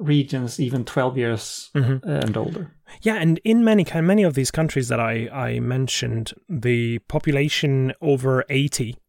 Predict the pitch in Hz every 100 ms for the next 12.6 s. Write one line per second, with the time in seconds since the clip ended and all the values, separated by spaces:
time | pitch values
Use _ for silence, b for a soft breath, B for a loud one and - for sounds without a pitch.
0 | _ - 135 151 131 135 127 113 120 117
1 | 104 - - 143 - 151 135 117 107 -
2 | 98 98 117 - - 120 131 - 131 110
3 | - - 117 117 120 117 98 101 95 135
4 | 101 - B B B B B B 151 -
5 | 220 302 - 262 - 185 180 175 156 -
6 | 113 87 - _ _ _ _ - 123 123
7 | 120 123 123 135 120 - 110 - 107 104
8 | - b b b 135 135 185 196 147 147
9 | 143 110 - 135 120 156 160 143 120 113
10 | - 135 - 120 127 123 - - 160 156
11 | 117 - 139 117 113 - B B B 127
12 | 135 117 - 127 123